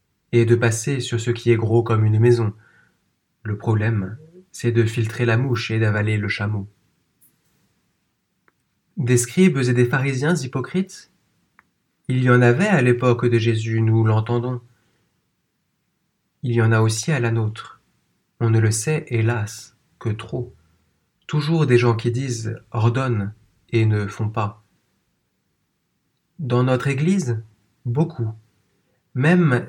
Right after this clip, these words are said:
s'ils sont sans doute moins nombreux qu'on ne le dit ou veut le croire.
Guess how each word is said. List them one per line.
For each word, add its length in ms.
s'ils 320
sont 240
sans 180
doute 360
moins 280
nombreux 440
qu'on 220
ne 100
le 120
dit 340
ou 160
veut 160
le 120
croire. 520